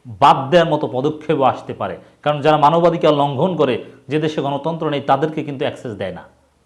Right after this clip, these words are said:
জাতিসংঘ। অতএব সেরকমই বার্তা। হাই কমিশনের বিজ্ঞপ্তিতে বলা হয়, ভোটের আগে গণগ্রেপ্তার, হুমকি, বলপূর্বক গুম, ব্ল্যাকমেইল এবং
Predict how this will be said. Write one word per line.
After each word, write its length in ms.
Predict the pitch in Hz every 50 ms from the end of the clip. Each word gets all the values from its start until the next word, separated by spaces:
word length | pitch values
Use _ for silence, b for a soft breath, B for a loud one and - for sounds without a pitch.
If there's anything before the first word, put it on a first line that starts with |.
| _ _ _ _ _ _
জাতিসংঘ। 380 | 117 104 - - - 92 87 101
অতএব 220 | 139 170 196 -
সেরকমই 500 | - - 170 156 147 - 135 117 110 98
বার্তা। 400 | 87 87 80 80 - - 80 78 b b b b b b b b b b b b b b
হাই 180 | - 139 147 156
কমিশনের 440 | 156 185 185 180 175 196 190 196 175
বিজ্ঞপ্তিতে 460 | 151 151 147 175 170 180 - 165 180
বলা 220 | 160 139 139 143
হয়, 160 | 147 165 185 240 - - - - _ _ _ _ _ _ _ _ _ _ - - _ -
ভোটের 260 | 117 127 143 160 151
আগে 280 | 143 139 135 147 151 151
গণগ্রেপ্তার, 640 | 139 127 127 135 135 135 147 143 143 - 147 139 131
হুমকি, 420 | 107 123 135 131 123 131 - 143
বলপূর্বক 520 | 127 123 127 127 127 - 135 127 127 131 123
গুম, 340 | 117 113 123 131 131 123
ব্ল্যাকমেইল 460 | 110 120 120 120 120 - 139 135 131 123
এবং 260 | 120 123 123 120